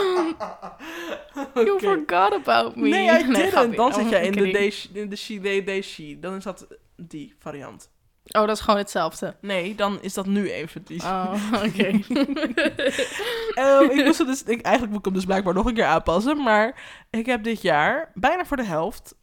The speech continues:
Speaker 1: eh, she, theys gedate. En
Speaker 2: Meer she, hers?
Speaker 1: net één meer she, her.
Speaker 2: Oeh, <laughs> dat is tien.
Speaker 1: <laughs>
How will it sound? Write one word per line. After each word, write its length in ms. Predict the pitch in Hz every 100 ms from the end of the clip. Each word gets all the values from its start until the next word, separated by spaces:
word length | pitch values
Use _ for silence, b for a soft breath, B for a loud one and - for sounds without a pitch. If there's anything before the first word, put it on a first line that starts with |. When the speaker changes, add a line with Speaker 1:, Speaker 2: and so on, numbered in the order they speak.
| _ -
Speaker 1:
eh, 400 | 165 160 160 170 -
she, 240 | - - 269
theys 420 | 220 359 349 - -
gedate. 460 | - 220 160 160 - _ _ _
En 320 | 233 262 254 - _
Speaker 2:
Meer 300 | 233 302 427
she, 140 | -
hers? 640 | 311 302 370 247 330 - - _
Speaker 1:
net 340 | 226 247 -
één 320 | - 202 190 180
meer 180 | 170
she, 160 | 175 160
her. 320 | 165 147 -
Speaker 2:
Oeh, 340 | - 640 523 - -
<laughs> 380 | - 831 906 -
dat 160 | 427 403
is 180 | - -
tien. 340 | 466 466 302 370 B B B -
Speaker 1:
<laughs> 920 | 403 - - 339 370 - 370 285